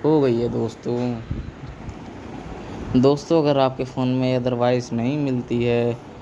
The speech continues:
और दोस्तों आपके Android phone और Samsung phone में अवेलेबल है किसी भी,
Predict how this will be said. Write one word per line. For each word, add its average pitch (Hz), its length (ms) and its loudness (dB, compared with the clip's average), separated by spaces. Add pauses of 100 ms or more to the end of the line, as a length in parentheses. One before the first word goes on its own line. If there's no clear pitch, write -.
(260)
और 120 260 4
दोस्तों 127 460 2 (360)
आपके 127 440 0 (120)
Android 131 500 2
phone 131 240 0
और 127 120 0
Samsung 127 500 -2
phone 123 200 2
में 127 180 2
अवेलेबल 127 540 2
है 117 120 0
किसी 127 320 -4
भी, 120 240 0